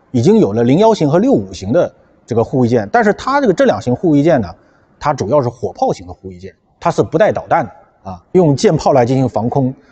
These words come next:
它的这个准确率是很低的，命中率很低的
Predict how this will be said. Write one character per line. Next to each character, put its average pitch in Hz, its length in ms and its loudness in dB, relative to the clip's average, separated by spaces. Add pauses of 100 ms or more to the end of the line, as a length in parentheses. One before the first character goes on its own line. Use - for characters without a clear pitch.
(160)
它 143 120 -2
的 139 120 2
这 131 120 2
个 110 200 2
准 107 200 -4
确 151 120 0
率 139 100 2
是 127 80 0
很 92 220 -6
低 147 160 0
的， - 180 -4
命 170 160 2
中 147 160 0
率 143 80 0
很 101 220 -6
低 120 120 -2
的 - 160 -8